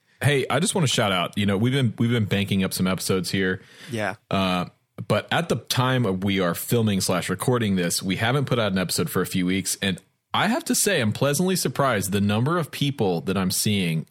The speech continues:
Speaker 1: leave comments on just random places. People are going to old Instagram posts. They're going to my latest videos.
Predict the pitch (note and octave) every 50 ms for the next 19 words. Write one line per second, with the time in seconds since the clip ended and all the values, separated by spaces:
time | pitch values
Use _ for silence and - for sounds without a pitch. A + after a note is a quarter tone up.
0 | _ - F#2+ F#2 G2+ A2 A#2+ A2+ - - - G#2+ G#2 G2+ G2 F2+ E2+ E2 - -
1 | - G#2 G#2+ G#2 G2+ G2 - A2+ - G#2+ G2+ F#2 G2 G#2 A#2 B2+ C3+ C3 B2 A2
2 | - - G#2 G2 G2 - - B2+ - - - C3 C3+ D#3+ D#3+ C3 C3+ C#3 C3+ B2
3 | A2+ - - - G2+ F#2 F2 E2+ - G2+ A2+ - - B2+ A2+ A2 A#2 A2+ A2 G#2+
4 | - G#2 G#2+ G#2 G2+ - - - - - - - - - - _ - G2 G2 G#2
5 | G2+ G2+ F#2+ F#2 F2+ F2 E2+ E2 D#2+ - - - - G2 F2+ F2 E2+ E2+ - -
6 | F2 A2 A#2 C3 C3+ C3 C3 B2+ B2+ B2 B2 A#2+ -